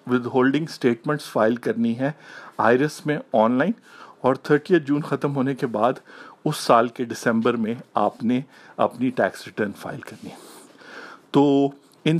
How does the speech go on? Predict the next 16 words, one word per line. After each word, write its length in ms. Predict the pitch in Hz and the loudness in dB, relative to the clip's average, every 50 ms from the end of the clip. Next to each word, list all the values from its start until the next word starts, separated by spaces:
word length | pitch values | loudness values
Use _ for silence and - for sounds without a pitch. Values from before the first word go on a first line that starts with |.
| - - 165 | 0 0 0
summary، 280 | 147 151 143 143 175 196 - _ _ _ - - - - _ _ _ _ _ _ _ _ _ - - 117 | 2 2 0 -2 -2 -4 -6 _ _ _ -20 -20 -20 -20 _ _ _ _ _ _ _ _ _ -16 -10 -4
basically، 580 | 104 120 135 131 - - 180 165 175 165 170 170 170 - - - - - - - - | 2 4 4 4 4 -2 -2 -2 0 -2 -2 -2 -6 -12 -20 -20 -20 -20 -20 -14 -6
آ، 540 | - - 107 110 110 110 110 113 117 120 117 | 0 2 4 6 6 4 4 2 0 0 -2
جو 220 | 113 117 131 143 | -4 -2 -2 -2
کمپنیز 580 | 135 139 - 117 120 127 147 160 202 214 196 - | -2 -2 -2 -2 -2 -2 0 0 0 0 2 0
ہوتی 300 | 165 135 - 143 131 135 | -2 -2 0 -2 -4 -2
ہیں 160 | 135 131 143 135 - - _ - | -2 -4 -6 -8 -10 -12 _ -2
ان 140 | 156 165 | -2 -2
کی 180 | 156 - 180 165 | -2 0 -2 -2
انکارپوریشن 920 | 165 160 151 - 135 123 - - 127 127 120 120 - - - 190 196 208 196 | 0 -2 -2 2 0 0 0 0 0 0 0 -2 -2 -4 -2 0 0 0 0
بھی 180 | 185 185 208 226 - - | -2 -2 -2 -2 -4 -2
آن 200 | - 139 143 151 | 0 2 2 2
لائن 280 | 160 175 170 180 185 180 | 0 -2 -4 -4 -2 -2
ہے، 240 | 190 196 196 196 185 | -2 -2 -2 -2 -4
لیکن 280 | 165 175 170 - 143 127 | -4 -4 -4 -2 -2 -2
وہ 140 | 127 135 | -2 -2